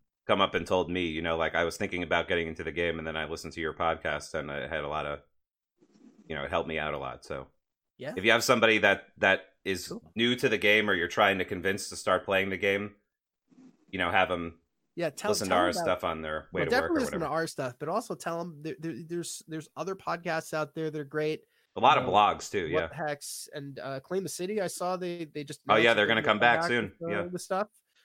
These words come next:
Speaker 2: So that's great. Definitely listen to them. Um, you know, all, all the other blogs that are out there. I mean, there's a lot of great stuff out there. Everybody, please go and check it out and, and read and do your research and, uh, and have fun with this game.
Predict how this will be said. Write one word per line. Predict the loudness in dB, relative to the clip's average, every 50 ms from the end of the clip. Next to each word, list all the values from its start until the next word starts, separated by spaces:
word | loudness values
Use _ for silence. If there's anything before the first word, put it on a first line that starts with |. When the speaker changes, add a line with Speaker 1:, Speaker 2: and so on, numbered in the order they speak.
| _ _
Speaker 2:
So | -10 -8 -8
that's | -8 -8
great. | -6 -4 -2 -2 -2 -2 -4 -4
Definitely | -8 -8 -8 -8 -6 -6
listen | -6 -6 -6 -8
to | -8 -6
them. | -4 -4 -4 -6 -8 -14 _ -10
Um, | -8 -6 -6 -6 -6 -8 -10 -12 -10
you | -8 -6
know, | -6 -6 -6 -8 -12 _ _ -6
all, | -4 -4 -4 -2 -2
all | -2 -2 -2
the | -2 -2 -4
other | -2 -2 -4 -4 -4 -6 -6 -10 _ _ _ -20 _ _ _ -2
blogs | 0 2 2 2 2 0 -4
that | -6 -6 -4
are | -4 -2
out | -2 -2 -4 -4
there. | -6 -6 -4 -4 -4 -4 -6 -8
I | -8
mean, | -8 -8 -8 -8 -10 -8
there's | -8 -8 -8
a | -8
lot | -10 -8 -6 -6 -4 -4 -6
of | -6
great | -8 -10 -10 -12
stuff | -12 -12 -12 -10 -10 -10
out | -10 -10 -10
there. | -10 -10 -10 -10
Everybody, | -10 -12 -14 -14 -14 -16 -18
please | -18 _ -12 -10 -8 -8 -8 -8 -8
go | -8 -8 -8 -8 -8
and | -10 -12
check | -12 -14 -14 -14 -12
it | -10 -10
out | -10 -10 -10 -12 -14 _ _ -20
and, | -20 -20 -20 -20 -20
and | -20 -18 -18 -18 -16
read | -12 -10 -8 -8 -8 -8 -8 -10 -12 -14
and | -14 -16 -14
do | -14 -12
your | -10 -10 -10 -8
research | -8 -10 -10 -10 -10 -12 -12 -12 -14 -20 -20 -20 _ _ _ _ _ _ _ _ _ _ _ _ -14
and, | -12 -10 -10 -10 -12 -12 -10 -10
uh, | -8 -8 -8 -8 -10
and | -12 -14
have | -12 -12 -12 -10
fun | -8 -10 -10 -10
with | -10 -12
this | -12 -12 -10
game. | -10 -10 -10 -10 -12